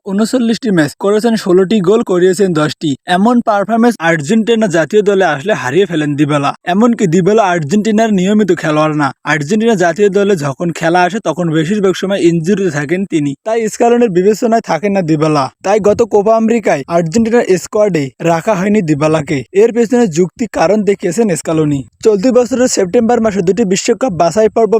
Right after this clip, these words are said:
ম্যাচে মাঠে নামবে আর্জেন্টিনা, সেখানে স্কালোনির বিবেচনায় আছেন দিবালা। তাই সেই দুই ম্যাচের জন্য আর্জেন্টিনার স্কোয়াডে ডাকা হবে দিবালাকে। গত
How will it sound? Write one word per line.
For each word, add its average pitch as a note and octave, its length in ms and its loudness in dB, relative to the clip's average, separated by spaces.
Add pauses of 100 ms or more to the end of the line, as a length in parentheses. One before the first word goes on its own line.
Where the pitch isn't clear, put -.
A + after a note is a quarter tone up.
ম্যাচে E3+ 240 0
মাঠে F3+ 280 0
নামবে G#3+ 260 2
আর্জেন্টিনা, D#3+ 580 0 (100)
সেখানে A#3+ 340 0 (140)
স্কালোনির A#3 480 0
বিবেচনায় F#3+ 480 2
আছেন G#3+ 240 -2
দিবালা। D3+ 340 0 (140)
তাই A3 200 2
সেই G#3 260 2
দুই A3 180 2
ম্যাচের G#3+ 320 2
জন্য A3+ 240 2
আর্জেন্টিনার F#3 600 0 (180)
স্কোয়াডে G#3 300 0
ডাকা D#3+ 300 0
হবে G3 240 0
দিবালাকে। D#3+ 580 0 (240)
গত G3+ 140 2